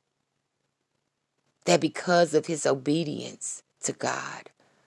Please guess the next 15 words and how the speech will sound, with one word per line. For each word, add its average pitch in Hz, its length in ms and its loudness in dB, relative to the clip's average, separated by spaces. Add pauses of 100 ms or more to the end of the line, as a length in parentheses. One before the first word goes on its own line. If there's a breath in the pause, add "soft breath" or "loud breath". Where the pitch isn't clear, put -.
(1500)
not 160 220 2
only 165 280 2
would 139 280 2 (1500)
he 185 360 0
secure 180 840 4 (640)
the 143 120 2
right 165 480 6 (520)
hand 185 380 4
of 127 160 -2
God, 131 460 -6 (1400 soft breath)
but 143 120 -4
that 143 120 4
he 156 120 -4
would 117 180 0
free - 800 -2